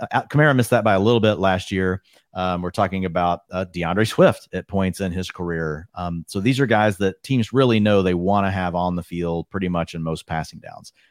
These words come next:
But then you also have the talent you need to have to now turn that into something. And so targets per route run, the elite number is, like, once you get to twenty-five, twenty-six, twenty-seven percent. Now, again, we're back in that C M C, Kamara,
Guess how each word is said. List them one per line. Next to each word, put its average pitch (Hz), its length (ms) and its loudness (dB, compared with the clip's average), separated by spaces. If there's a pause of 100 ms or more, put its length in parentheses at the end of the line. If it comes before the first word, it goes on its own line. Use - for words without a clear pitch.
(220)
But 104 100 -8
then 202 160 4
you 143 100 6
also 131 200 2
have 92 140 2
the 87 60 -6
talent 110 720 0
you 95 160 -2
need 92 240 0
to 87 60 -4
have 87 420 -2 (440)
to 104 100 -4
now 104 280 2
turn 131 300 -4
that 101 160 0
into 92 160 -6
something. 67 500 -18 (100)
And 101 120 -10
so 101 120 -6
targets 117 380 -2
per 104 160 -4
route 95 260 -2
run, 104 340 0 (600)
the 113 140 0
elite 101 380 0
number 143 320 2
is, 110 140 -2
like, 85 180 -2
once 95 240 -4
you 101 80 -4
get 92 180 -4
to 95 60 -14
twenty-five, 95 600 -2
twenty-six, 92 520 -6
twenty-seven 85 520 -6
percent. 78 400 -12
Now, 101 280 2
again, 92 240 0
we're 78 120 -4
back 82 220 -2
in 80 80 -6
that 78 180 -8
C 92 220 -4
M 87 120 -2
C, 80 400 -6
Kamara, 85 560 -2